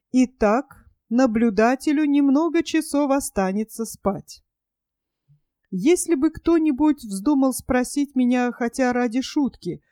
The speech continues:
что я разумею под словами «нравы рыб», то я отвечал бы, что под этими словами я разумею вообще природные свойства рыб, то есть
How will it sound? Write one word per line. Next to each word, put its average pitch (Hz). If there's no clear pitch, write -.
что -
я 320
разумею 269
под 240
словами 262
«нравы 240
рыб», 233
то 311
я 339
отвечал 277
бы, 226
что -
под 269
этими 262
словами 202
я 208
разумею 226
вообще 214
природные 240
свойства 254
рыб, 202
то 302
есть 233